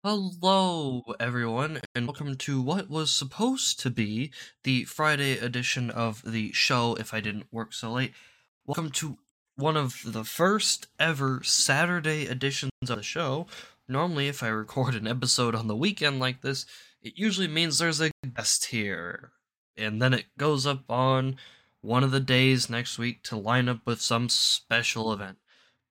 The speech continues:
But no, here I am at my computer after being semi-busy for pretty much all of today, from going to an event, to building a Lego,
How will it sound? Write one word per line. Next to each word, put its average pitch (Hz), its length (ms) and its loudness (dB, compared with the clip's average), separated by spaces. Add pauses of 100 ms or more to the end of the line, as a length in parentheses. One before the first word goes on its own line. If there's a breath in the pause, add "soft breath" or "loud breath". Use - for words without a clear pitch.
(160)
But 143 200 2 (140)
no, 120 440 4
here 165 280 0
I 165 120 6
am 147 420 2
at 139 140 2
my 139 160 2
computer 190 640 0 (800 loud breath)
after 135 560 4
being 131 560 2
semi-busy 147 1000 2
for 117 240 -2
pretty 110 300 -2 (120)
much 107 300 -2 (100)
all 117 400 4
of 107 200 -2
today, 110 420 0
from 104 460 -4 (120)
going 110 380 -2
to 104 360 -4
an 101 100 -4
event, 156 580 -2 (840 soft breath)
to - 100 -2
building 185 260 6
a 165 40 2
Lego, 139 640 2